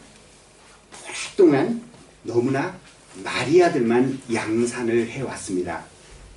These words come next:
무슨 얘기인지 이해하시겠죠? 마리아는 마르다와 같은 헌신의 토대 위에서만 서 있을 수 있습니다. 결코 마리아는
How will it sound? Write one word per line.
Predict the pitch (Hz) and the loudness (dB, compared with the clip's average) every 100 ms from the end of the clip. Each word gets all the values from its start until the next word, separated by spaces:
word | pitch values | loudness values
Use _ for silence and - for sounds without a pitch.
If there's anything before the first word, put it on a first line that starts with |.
| 104 | -18
무슨 | - - 139 | -12 -2 0
얘기인지 | 127 110 113 123 | 2 -2 -6 -6
이해하시겠죠? | 120 117 - - - - - - - - - - - - - - - - - _ _ | -4 -4 -4 -10 -10 -8 -6 -6 -8 -18 -20 -20 -20 -20 -20 -20 -20 -20 -20 _ _
마리아는 | - - 143 196 180 190 185 - - - | -10 -6 2 6 8 8 6 2 -6 -16
마르다와 | - - 139 190 202 202 185 | -10 -4 0 4 4 4 2
같은 | 139 - 160 147 | -2 0 0 0
헌신의 | - - 208 208 - 202 185 | -2 -6 -2 -2 0 0 -2
토대 | - - 240 185 | -4 -6 -4 2
위에서만 | 143 139 - 110 170 - - - | 6 4 2 0 0 -2 -10 -12
서 | - - 190 185 | -8 -6 -2 -2
있을 | 135 - 127 | -2 -4 -4
수 | 117 | -4
있습니다. | 92 - 95 90 87 - - - - - | -6 -8 -8 -10 -10 -16 -20 -20 -20 -16
결코 | - 113 120 147 185 | -10 -8 -8 -6 -2
마리아는 | 175 110 113 107 170 | -2 0 0 2 0